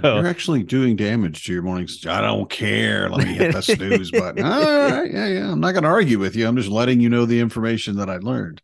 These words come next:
Speaker 2: Right. Don't teach me
Speaker 1: Yeah.
Speaker 2: anything new. <laughs>
Speaker 1: Right? Yeah. Yeah.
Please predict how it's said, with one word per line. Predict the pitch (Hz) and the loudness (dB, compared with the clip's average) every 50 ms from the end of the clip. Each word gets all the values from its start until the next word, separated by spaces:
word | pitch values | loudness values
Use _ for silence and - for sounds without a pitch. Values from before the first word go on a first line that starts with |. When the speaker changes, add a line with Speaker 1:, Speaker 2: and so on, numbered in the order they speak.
| _ - | _ -4
Speaker 2:
Right. | - 113 120 123 120 113 101 - - | 0 2 4 4 4 2 0 -2 -4
Don't | - 139 143 131 | -4 -4 -4 -4
teach | - - 95 87 - - | -4 -6 -6 -6 -6 -8
me | 82 82 | -8 -8
Speaker 1:
Yeah. | 82 | -6
Speaker 2:
anything | 82 85 87 - - 82 82 85 85 | -6 -8 -8 -6 -4 -4 -4 -4 -4
new. | 85 85 87 87 95 101 101 _ | -4 -4 -2 -2 -2 -4 -6 _
<laughs> | - 107 - _ _ - 285 277 - - | -6 -6 -6 _ _ -2 -2 -2 -2 -2
Speaker 1:
Right? | 160 117 107 113 110 92 - - _ _ _ _ _ - | -2 -2 -2 -2 -4 -6 -12 -16 _ _ _ _ _ -8
Yeah. | - 101 90 85 87 87 - _ _ _ _ _ _ _ _ _ _ _ - - - | -6 -4 -4 -4 -6 -8 -10 _ _ _ _ _ _ _ _ _ _ _ -18 -10 -8
Yeah. | - 117 | -8 -8